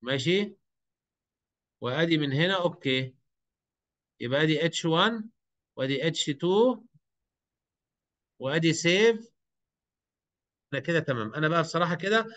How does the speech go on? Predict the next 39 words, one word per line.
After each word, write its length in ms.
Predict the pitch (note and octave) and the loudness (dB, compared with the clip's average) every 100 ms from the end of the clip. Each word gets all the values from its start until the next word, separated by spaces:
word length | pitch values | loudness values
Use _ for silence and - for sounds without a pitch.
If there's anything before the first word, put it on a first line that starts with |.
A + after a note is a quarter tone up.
| - C3+ | -8 0
عاوز 220 | E3+ E3 | 0 0
ستاشر 500 | - - D#3+ - A2 | -6 -6 -6 -4 -4
ده. 180 | D#2 - _ _ _ _ _ _ _ _ _ _ _ _ _ D#3 | -6 -20 _ _ _ _ _ _ _ _ _ _ _ _ _ 0
Make 140 | F#3+ | 2
sure 240 | - G#3+ E3 | 2 2 4
your 180 | D3 | 0
style 260 | - F#3+ F#3 | 0 0 2
sheet 200 | - G3 | 0 -2
does 180 | D#3 C#3+ | -2 -2
not 180 | F3+ F#3 | -4 -2
contain 320 | E3 E3+ F#3+ | -4 -2 -4
H 220 | F#3 - | -6 -8
T 100 | - | -6
M. 160 | G3 A3 | -6 -6
مفيش. 460 | D3 - F#2+ - _ _ - | -8 -8 -10 -12 _ _ -14
Scripting 520 | B2+ E3+ F3 F3+ E3 | -6 -4 -2 -2 0
language 400 | F#3 G#3 A#3 A3+ | 0 0 -2 -2
مفيش. 380 | D#3+ - G2+ - _ _ D3+ | -8 -8 -10 -12 _ _ -10
Efficient 420 | - F#3+ G3 F3 | -4 -2 0 0
as 180 | D#3+ E3 | -2 -4
possible، 400 | G#3 G#3+ B3 A#3 | -6 -4 0 0
ما 140 | G3 F3+ | 0 -2
اتش 180 | - | -2
وان 160 | G#3 G#3 | -2 0
كوما 280 | G#3 E3 E3 | -2 -4 -4
اتش 140 | E3+ | -6
تو 300 | F3 A3+ C4+ - - - | -4 -2 -2 -4 -20 -2
معمولين 360 | E3 F3 G3 | 0 2 2
الاثنين 320 | F#3+ E3+ F3+ F#3 | 0 0 -2 0
مع 180 | D#3 | 0
بعض. 300 | B2 G2+ F#2+ _ _ | 0 -2 -4 _ _
Save 500 | - - A#3+ F#3+ F3+ | -4 4 6 4 0
this 320 | A3 A3+ - F#3 | 0 0 -2 -2
as، 500 | G3+ B3+ C4 G#3+ G#3 | 2 4 4 0 -2
انا 180 | A3 G3 | 0 2
عملت 480 | G3 G#3+ A#3+ G#3+ | 0 0 -4 -4
من 300 | G#3 F#3 F3+ | -4 -2 -4
بدري 580 | F3 B3 A3 G#3 E3 B2 _ | 0 0 2 2 0 -2 _
save 340 | - F3+ E3+ | -6 -4 -2